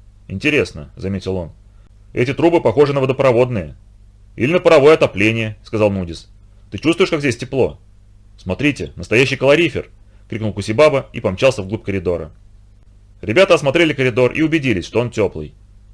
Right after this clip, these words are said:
«Мерзавцы, у них тут все удобства», — сказал Теодор. «А посмотреть, как подмели. Чище, чем на Маршалковской». «Пойдем туда», — предложил Нудис.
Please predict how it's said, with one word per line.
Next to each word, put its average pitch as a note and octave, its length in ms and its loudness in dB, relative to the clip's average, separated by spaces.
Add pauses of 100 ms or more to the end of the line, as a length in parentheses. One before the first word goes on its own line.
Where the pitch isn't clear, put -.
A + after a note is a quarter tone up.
«Мерзавцы, F2+ 580 -4 (100)
у - 60 -10
них G#2+ 80 -6
тут A#2+ 140 -4
все B2+ 120 -2
удобства», — B2+ 540 -2 (260)
сказал G#2 240 -2
Теодор. G2 380 -2 (520)
«А - 100 -8
посмотреть, B2 360 0
как C#3 140 0
подмели. B2+ 540 -2 (400)
Чище, E3+ 380 -2
чем A#2 120 -8
на B2 60 -4
Маршалковской». C#3 720 0 (720)
«Пойдем A2 240 2
туда», — B2 380 2 (240)
предложил G#2 320 0
Нудис. F2 360 -6